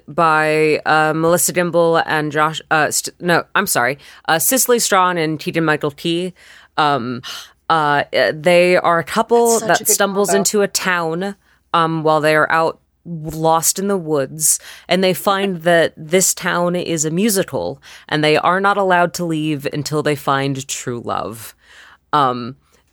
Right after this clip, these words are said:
Speaker 1: the first season is based on, uh, um, things like Oklahoma.
Speaker 2: Mm-hmm.
Speaker 1: Um, it's very good. It, it's about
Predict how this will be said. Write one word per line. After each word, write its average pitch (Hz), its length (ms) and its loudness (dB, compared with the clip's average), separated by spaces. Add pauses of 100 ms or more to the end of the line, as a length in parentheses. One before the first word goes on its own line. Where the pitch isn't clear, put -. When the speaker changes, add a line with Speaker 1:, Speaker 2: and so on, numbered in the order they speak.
(100)
Speaker 1:
the 180 460 0
first - 500 0
season 190 600 0
is 160 380 -4
based 160 640 0 (180)
on, 151 540 0 (260)
uh, 139 540 2
um, 143 440 -2
things 165 320 0
like 156 200 0 (140)
Oklahoma. 156 920 -2 (380)
Speaker 2:
Mm-hmm. 190 180 -8
Speaker 1:
Um, 139 540 -2
it's 151 200 -4
very 165 260 2
good. 185 360 2
It, 185 240 -2
it's - 460 -2
about 156 420 0